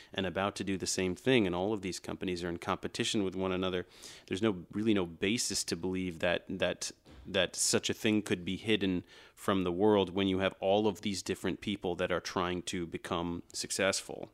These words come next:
you know, all of the, all of these different companies that are trying to do something, uh, that will be profitable,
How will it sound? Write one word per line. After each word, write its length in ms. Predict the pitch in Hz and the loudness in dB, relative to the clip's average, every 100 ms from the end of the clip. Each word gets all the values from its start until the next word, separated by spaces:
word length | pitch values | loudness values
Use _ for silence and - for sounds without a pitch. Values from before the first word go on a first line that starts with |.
| - | -6
you 140 | 95 | -4
know, 220 | 85 87 - - - | -2 -6 -10 -18 -6
all 160 | 90 87 | -4 -4
of 80 | |
the, 180 | 90 92 - | -6 -6 -2
all 180 | 92 | -2
of 100 | 92 | -2
these 180 | 85 87 | -4 -6
different 460 | - 90 95 87 - _ | -4 -2 -2 -4 -6 _
companies 440 | 104 92 95 87 85 | -2 -2 -2 -4 -4
that 120 | 87 | -6
are 140 | - - - - - | -6 -10 -18 -20 -8
trying 300 | - 104 101 | 2 2 2
to 60 | 90 | 0
do 160 | 90 | -6
something, 520 | - 87 - 90 87 - - - - - | -4 -4 -2 -2 -2 -6 -14 -20 -20 -4
uh, 240 | 95 87 87 | 0 2 2
that 160 | 92 87 | 0 0
will 100 | 85 | -2
be 120 | 87 | -4
profitable, 720 | - 123 135 92 87 85 - | 2 2 2 -2 -2 -2 -2